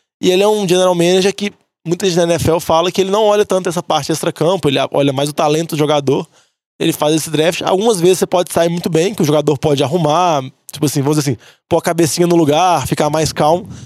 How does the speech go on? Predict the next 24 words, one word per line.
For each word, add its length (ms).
Mas 220
em 20
muitas 240
situações, 680
o 140
cara, 240
a 40
gente 120
sabe 260
que 180
uma 140
hora 200
ou 80
outra 240
vai 160
pisar 240
na 100
bola 260
de 100
novo, 220
vai 160
ter 80
esse 100
problema. 420